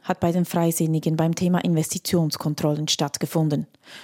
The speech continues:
Noch nicht vor langem kämpften sie im Parlament dagegen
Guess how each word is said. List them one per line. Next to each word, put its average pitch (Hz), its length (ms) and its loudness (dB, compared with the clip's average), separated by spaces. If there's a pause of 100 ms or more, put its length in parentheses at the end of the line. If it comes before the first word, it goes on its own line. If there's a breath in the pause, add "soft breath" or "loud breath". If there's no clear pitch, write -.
(180 loud breath)
Noch 160 280 2
nicht 175 220 0
vor 190 100 2
langem 185 380 2
kämpften 202 480 0
sie 185 140 -2
im 175 100 2
Parlament 180 640 2
dagegen 180 500 2